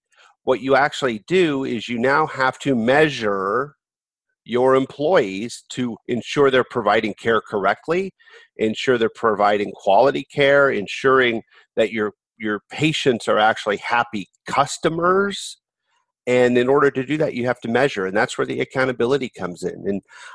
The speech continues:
I, I used to dread doing performance reviews. And, you know, I, I wouldn't do 'em. <laughs> Wouldn't do 'em until the, the employee asked for them. And once we really started measuring the statistics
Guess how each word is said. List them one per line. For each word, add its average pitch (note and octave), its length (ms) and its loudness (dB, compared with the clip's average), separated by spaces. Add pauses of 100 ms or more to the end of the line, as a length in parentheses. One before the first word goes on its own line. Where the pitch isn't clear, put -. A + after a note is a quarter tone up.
(120)
I, G2 160 2
I C3+ 120 2
used C3+ 460 2
to C3+ 120 2 (160)
dread A#2+ 680 2 (200)
doing B2 360 4
performance C3 560 2
reviews. F#2+ 440 -6
And, G#2+ 100 0 (380)
you C3 120 2
know, C3+ 60 4
I, C#3 220 2
I D3+ 80 4
wouldn't D#3+ 280 2
do B3 280 0
'em. - 80 -16 (1200)
<laughs> - 720 -6
Wouldn't G3+ 220 2
do G3+ 180 6
'em E3+ 120 0
until D#3 300 0
the, B2+ 200 0 (140)
the C3+ 100 -4
employee B2+ 460 0 (160)
asked C3+ 440 -2
for G2+ 280 -4
them. F2 280 -8 (800)
And B2 240 2
once D#3 240 2
we C#3+ 120 0
really F3 360 4
started D#3+ 380 0
measuring C3 600 2
the A2+ 80 -2
statistics - 920 -4